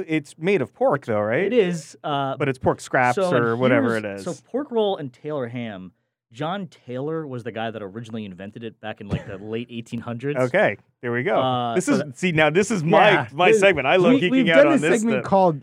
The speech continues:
Speaker 3: History of Food a couple
Speaker 2: Right.
Speaker 3: of times, so this is perfect.
Speaker 1: This is, this is my
Speaker 2: Um,
Speaker 1: segment.
Speaker 2: and
Speaker 1: I
Speaker 2: it
Speaker 1: love
Speaker 2: was
Speaker 1: this.
Speaker 2: invented in Trenton. So you have, like, the Trenton Pork Roll Company, uh, and then you had Taylor Ham. Um, but I think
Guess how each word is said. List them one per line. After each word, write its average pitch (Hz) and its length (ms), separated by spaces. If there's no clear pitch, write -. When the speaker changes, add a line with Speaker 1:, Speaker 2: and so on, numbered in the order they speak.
Speaker 3:
History 180 460
of 139 100
Food 190 380
a 214 100
couple 220 220
Speaker 2:
Right. 220 80
Speaker 3:
of 220 80
times, 247 340
so 190 80
this 165 220
is 139 180
perfect. 143 260
Speaker 1:
This 165 140
is, 151 80
this 175 200
is 156 120
my 131 280
Speaker 2:
Um, 127 40
Speaker 1:
segment. 120 360
Speaker 2:
and - 20
Speaker 1:
I - 40
Speaker 2:
it - 40
Speaker 1:
love 120 80
Speaker 2:
was 131 120
Speaker 1:
this. 147 80
Speaker 2:
invented 170 320
in 139 100
Trenton. 107 520
So 135 120
you 123 80
have, 120 100
like, 110 160
the 110 80
Trenton 170 340
Pork 151 260
Roll 139 140
Company, 123 600
uh, 107 280
and 117 140
then 107 160
you 107 100
had 110 220
Taylor 131 340
Ham. 101 400
Um, 107 460
but 110 220
I 113 80
think 202 260